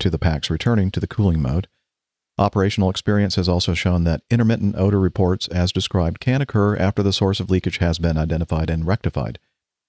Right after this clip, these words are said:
This is due to the residual system contamination and emphasizes the importance of a thorough E C S decontamination. And so Frank continues, "Please help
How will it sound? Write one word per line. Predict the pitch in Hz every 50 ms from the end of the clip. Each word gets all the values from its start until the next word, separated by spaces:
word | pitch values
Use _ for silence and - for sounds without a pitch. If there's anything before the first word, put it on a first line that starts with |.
| _ -
This | 113 135 - -
is | 107 92 80
due | 76 85 82 80 80 80 82
to | - - 95 87 85
the | 80 85 85 85 85
residual | 78 92 98 95 101 127 156 - 98 87 82 78
system | - - 85 80 - - 71 78
contamination | - - 71 78 78 76 71 71 73 76 82 - - 120 131 135
and | - 87 101 104 101 104 101 - -
emphasizes | - 104 104 - 101 - 90 87 85 82 85 82 80 - - _ _ _ _ _ _ _ _ _
the | - 90
importance | 87 82 82 - - 82 - - 82 80 -
of | - - 82 80
a | 80 80 80 - _ _
thorough | - 113 110 110 110 110 110 113 - _ _
E | - 101 101
C | 107 - - 101 90
S | 82 76 78 78 - - - - _ _ _ _ _ _ _ _
decontamination. | - 87 85 - 98 87 - 85 78 71 71 67 67 69 - - - - - - _ _ _ _ _ _ _ _ _ _ _ _ _ _ _ _ _ _ _ _ _
And | 80 80 82 80
so | - 82 80 80 78
Frank | - - 101 104
continues, | - 104 98 120 110 113 113 -
"Please | - 147 147 135 -
help | - 117 123 127 - -